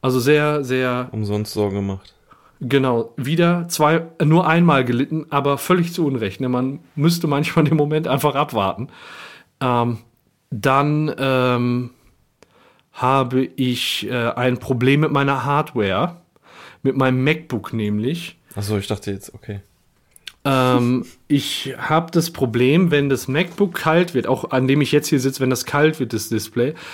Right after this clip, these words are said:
Speaker 1: dann blendet der untere Bildschirmbereich, äh, wird dann schwarz.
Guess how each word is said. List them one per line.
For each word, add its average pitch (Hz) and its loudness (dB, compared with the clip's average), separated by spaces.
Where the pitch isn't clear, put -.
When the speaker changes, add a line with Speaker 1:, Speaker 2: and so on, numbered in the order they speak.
Speaker 1:
dann 123 0
blendet 147 4
der 147 2
untere 196 2
Bildschirmbereich, 117 0
äh, 123 -2
wird 143 0
dann 160 2
schwarz. 139 -2